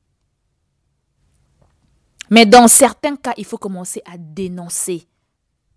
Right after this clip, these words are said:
Voilà un monsieur qu'on dénonce, si je devais revenir à monsieur Mike Tyson Kalambai. Quelqu'un qu'on dénonce, il vient là,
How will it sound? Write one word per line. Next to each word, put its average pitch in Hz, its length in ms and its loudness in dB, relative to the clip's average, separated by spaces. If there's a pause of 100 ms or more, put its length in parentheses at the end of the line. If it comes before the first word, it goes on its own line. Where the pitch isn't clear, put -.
(840)
Voilà 339 260 0 (160)
un 370 40 0
monsieur 302 320 -4
qu'on 247 180 0
dénonce, 226 520 -2
si - 360 -10
je 254 140 -10
devais 226 300 -4
revenir 220 540 -8 (1040)
à 214 400 0 (240)
monsieur 240 520 4 (240)
Mike 262 360 0
Tyson 220 560 0 (160)
Kalambai. 202 480 -4 (720)
Quelqu'un 359 320 -4
qu'on 302 140 2
dénonce, 233 640 4 (420)
il 466 200 2
vient 466 200 -2
là, 415 140 0